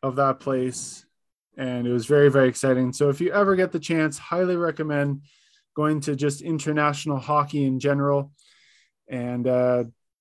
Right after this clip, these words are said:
yeah, so we are back to the World Juniors this year.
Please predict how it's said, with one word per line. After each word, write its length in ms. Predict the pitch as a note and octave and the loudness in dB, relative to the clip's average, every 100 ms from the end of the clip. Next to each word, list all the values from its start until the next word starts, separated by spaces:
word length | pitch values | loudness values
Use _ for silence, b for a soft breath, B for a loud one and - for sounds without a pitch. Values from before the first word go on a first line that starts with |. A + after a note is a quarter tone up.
| _ _ _ b b b - | _ _ _ b b b -2
yeah, 240 | F3+ G#3 | 2 2
so 240 | C#3+ A3+ A3 | 2 2 4
we 340 | D3 D#3 G#3 | 2 0 2
are 120 | G#3 | 2
back 440 | D#3 G3 G#3 A3 - - _ - | 2 0 2 0 -6 -20 _ -10
to 100 | G3 | -4
the 120 | F#3+ | -2
World 320 | F3+ G3+ G3+ | 0 0 0
Juniors 440 | E3 G3+ G3 G3+ F#3 | -2 -4 -2 -4 -4
this 220 | G3 - | -4 -2
year. 380 | G#3 G3+ F#3+ | 2 2 0